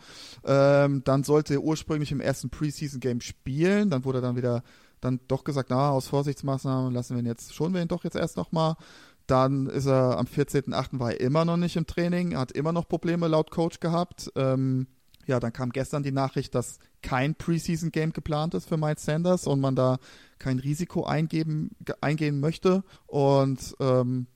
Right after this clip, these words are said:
ja, also scheinbar, ja, ist es dann doch so ein bisschen schlimmer, als man zunächst gesagt hat. Äh, Sanders hat jetzt keine Vorgeschichte mit Leistengesch-, äh, Problemen,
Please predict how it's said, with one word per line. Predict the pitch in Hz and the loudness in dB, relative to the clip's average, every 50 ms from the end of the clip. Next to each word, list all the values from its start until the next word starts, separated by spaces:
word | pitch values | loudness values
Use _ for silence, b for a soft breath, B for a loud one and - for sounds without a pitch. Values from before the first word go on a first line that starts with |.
| _ _ _ | _ _ _
ja, | - 143 170 160 | 0 4 4 6
also | 139 120 127 | 4 4 2
scheinbar, | 120 - - - 123 123 135 143 180 190 190 190 190 196 196 202 202 196 196 196 - - - | -2 -6 -8 -10 -6 -4 -2 0 0 2 2 2 4 4 4 2 2 2 0 -2 -4 -4 -2
ja, | 131 139 165 175 139 127 | 2 2 4 4 4 2
ist | - - - 143 | 0 -2 -4 -6
es | 165 147 | -4 -4
dann | - 143 139 - _ | -2 -4 -4 -2 _
doch | - 156 220 277 - | 2 2 2 2 0
so | - - | -2 -4
ein | 135 127 | -4 0
bisschen | - 175 190 - - 135 | 0 0 0 0 -4 -8
schlimmer, | - - - 147 175 190 151 | -8 -6 -4 -2 0 0 2
als | 131 131 123 - - | 0 0 -2 -2 -2
man | 123 120 120 120 131 - | -2 0 -2 -2 -4 -6
zunächst | - 143 135 131 131 - - | -6 -4 -4 -2 -4 -6 -8
gesagt | - 123 120 117 123 - - - | -8 -6 -4 -4 -4 -2 -2 0
hat. | 175 170 - - - B B B B B B B B B | 0 0 0 -4 -10 B B B B B B B B B
Äh, | - 135 135 139 139 139 139 139 139 139 135 - - | 4 4 6 6 6 6 6 6 6 4 4 0 -2
Sanders | - - - 135 170 180 156 - | -4 -2 0 2 2 2 2 0
hat | - 143 - | -2 -4 -4
jetzt | 143 - - | -4 -6 -4
keine | - 170 170 135 - | -2 -2 0 0 0
Vorgeschichte | - - 123 131 151 170 208 - - 202 - - 190 | -2 0 0 0 0 0 -4 -6 -6 -6 -4 -2 -4
mit | 175 170 - | -4 -2 -2
Leistengesch-, | 143 143 147 160 - - 190 - 185 - - - | -2 -2 -2 -2 -4 -6 -8 -10 -10 -10 -10 -6
äh, | 160 156 151 156 | -2 -2 0 -2
Problemen, | - - 160 156 156 156 170 180 196 196 | -2 -6 -6 -2 0 2 2 2 2 0